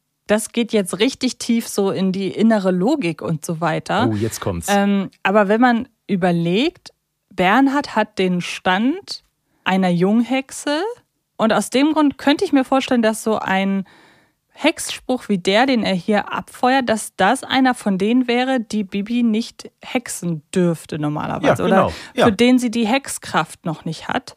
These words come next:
Speaker 2: Zum Beispiel.
Speaker 1: Und Bernhard kann das aber. Also offenbar, wenn ein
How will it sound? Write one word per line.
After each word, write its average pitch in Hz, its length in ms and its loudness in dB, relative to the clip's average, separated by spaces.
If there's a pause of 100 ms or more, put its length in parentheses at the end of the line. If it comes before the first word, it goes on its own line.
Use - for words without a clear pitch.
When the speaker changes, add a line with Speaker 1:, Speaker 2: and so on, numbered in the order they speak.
Speaker 2:
Zum 175 160 0
Beispiel. 110 340 0
Speaker 1:
Und 240 160 4 (240)
Bernhard 254 540 2
kann 403 320 2
das 165 240 0
aber. 160 300 -2
Also 196 200 2
offenbar, 220 560 2
wenn 220 220 2
ein 196 580 0